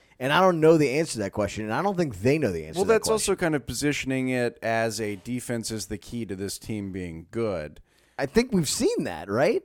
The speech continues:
Speaker 2: Yeah.
Speaker 1: I guess you don't even have to be, they don't have to be good. They just have to be, like, not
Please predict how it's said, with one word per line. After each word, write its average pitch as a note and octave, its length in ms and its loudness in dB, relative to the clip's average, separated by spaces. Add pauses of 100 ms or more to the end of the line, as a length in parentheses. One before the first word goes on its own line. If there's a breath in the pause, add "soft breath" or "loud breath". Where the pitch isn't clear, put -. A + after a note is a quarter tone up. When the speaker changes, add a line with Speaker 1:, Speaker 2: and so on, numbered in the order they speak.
(140)
Speaker 2:
Yeah. C3 340 2
Speaker 1:
I F#3 80 8
guess C#4 180 2
you E4 60 2
don't G4 100 6
even A3+ 140 8
have G3+ 80 6
to G3+ 80 -4
be, F3+ 100 2
they D3 320 -4
don't G#3 120 -2
have E3+ 160 -2
to E3+ 60 -14
be C#3 140 -8 (160)
good. F#3+ 320 6
They A#2 80 -4
just D3 140 -2
have F3 80 -4
to D#3+ 80 -10
be, C#3 100 0
like, A2+ 240 2
not C3 540 2